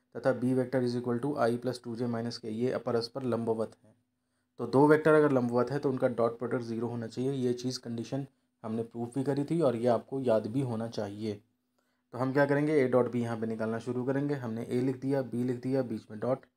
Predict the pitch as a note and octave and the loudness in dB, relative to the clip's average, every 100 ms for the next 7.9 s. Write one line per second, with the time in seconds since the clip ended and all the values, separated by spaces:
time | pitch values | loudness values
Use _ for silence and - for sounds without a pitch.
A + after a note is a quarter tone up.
0 | _ _ _ _ C3+ C#3 C#3+ D3+ D3 C#3 | _ _ _ _ 2 4 4 4 6 6
1 | C#3 D3 C#3 C#3+ C3+ C3+ C3+ C3+ C3+ C#3 | 6 4 4 2 4 4 4 -2 -2 -2
2 | C3 C3+ C3+ - _ _ - C3 - B2+ | 0 0 -2 -10 _ _ -8 -6 2 4
3 | C3 C3+ C3+ B2+ B2 A#2+ A#2+ C3+ C3+ C#3+ | 6 4 2 0 2 0 -2 -2 0 2
4 | D3 D3+ D3+ D3+ D3+ C3 A2 A#2 B2 C3 | 2 2 2 0 0 -2 0 0 0 -2
5 | C#3 C#3 C#3 C#3 C#3 C#3+ C#3 C#3+ C3 A2 | 0 0 0 -2 0 0 0 0 0 -2
6 | A2 - A2 A2+ A2+ A#2+ C3+ A#2 B2 A#2+ | -6 -8 -10 -8 -8 -6 -4 -4 -6 -6
7 | A#2+ A#2+ A#2+ A#2 A2 A2+ A#2 A2+ | -4 -4 0 0 0 -6 -6 -12